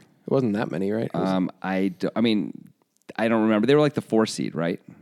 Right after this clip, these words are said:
Speaker 1: They were not
Speaker 2: No,
Speaker 1: a
Speaker 2: no,
Speaker 1: high
Speaker 2: they were not the four seed.
Speaker 1: That was the year before, wasn't it? The year before they won forty-eight or something.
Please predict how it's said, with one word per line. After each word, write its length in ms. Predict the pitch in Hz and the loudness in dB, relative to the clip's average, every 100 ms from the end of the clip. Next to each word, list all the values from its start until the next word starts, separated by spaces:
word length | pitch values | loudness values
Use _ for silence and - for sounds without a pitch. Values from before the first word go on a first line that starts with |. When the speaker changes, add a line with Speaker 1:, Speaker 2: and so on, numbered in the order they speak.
| - _ _ _ _ _ _ - | -20 _ _ _ _ _ _ 0
Speaker 1:
They 100 | 131 | 4
were 100 | 131 | 4
not 160 | 120 127 | 4 6
Speaker 2:
No, 60 | |
Speaker 1:
a 40 | 131 | 6
Speaker 2:
no, 60 | |
Speaker 1:
high 40 | 120 | 6
Speaker 2:
they 80 | 113 | 6
were 80 | |
not 180 | 113 107 | 6 2
the 60 | 90 | -2
four 180 | - 82 | -4 -4
seed. 240 | 73 67 - _ | -6 -10 -14 _
Speaker 1:
That 80 | 151 | 4
was 100 | 170 | 6
the 80 | 175 | 6
year 80 | |
before, 400 | 156 117 - 101 | 6 4 4 2
wasn't 220 | 87 95 85 | 2 -2 -6
it? 120 | - _ _ _ _ _ _ _ | -8 _ _ _ _ _ _ _
The 60 | 139 | 4
year 80 | 175 | 4
before 280 | 180 - 143 | 4 4 6
they 80 | |
won 160 | 131 117 | 6 2
forty-eight 440 | - 120 101 101 | 2 2 4 2
or 80 | 92 | 0
something. 420 | - 87 95 98 | -2 -4 -4 -6